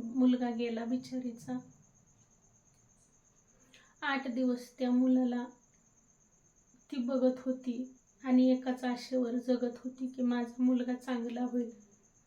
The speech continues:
पण देवानं नाही तिला साथ दिली. परमेश्वरा, मी तुझ्याकडे प्रार्थना करते, जर असं तरुण मुलांना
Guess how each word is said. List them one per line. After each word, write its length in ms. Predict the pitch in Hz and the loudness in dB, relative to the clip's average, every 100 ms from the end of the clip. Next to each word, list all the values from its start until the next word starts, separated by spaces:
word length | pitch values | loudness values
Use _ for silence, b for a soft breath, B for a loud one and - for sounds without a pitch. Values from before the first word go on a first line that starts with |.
| b b b b _ _ - | b b b b _ _ 0
पण 200 | 262 254 | 4 6
देवानं 540 | 254 240 233 233 240 | 6 4 0 -2 0
नाही 160 | 240 240 240 | 0 0 -4
तिला 200 | 226 220 | -6 -6
साथ 260 | - 226 208 | -6 -6 -6
दिली. 300 | 233 226 233 254 - _ _ b b b b b _ | -6 -4 -6 -8 -16 _ _ b b b b b _
परमेश्वरा, 720 | 277 254 247 233 - 240 226 254 - _ _ _ 262 | 4 6 6 4 -4 -6 -4 -8 -10 _ _ _ 0
मी 120 | 254 | 2
तुझ्याकडे 420 | 262 247 247 240 | 2 -2 -2 -2
प्रार्थना 600 | 254 254 247 - 247 240 | -2 0 0 -2 -2 0
करते, 500 | 240 262 233 233 233 - _ - 254 | 0 -4 -6 -10 -10 -12 _ -2 2
जर 180 | 254 262 | 4 6
असं 340 | 247 - - 254 | 4 0 -10 -4
तरुण 260 | 262 247 254 | 2 6 8
मुलांना 580 | 254 254 240 233 233 | 8 6 4 0 -4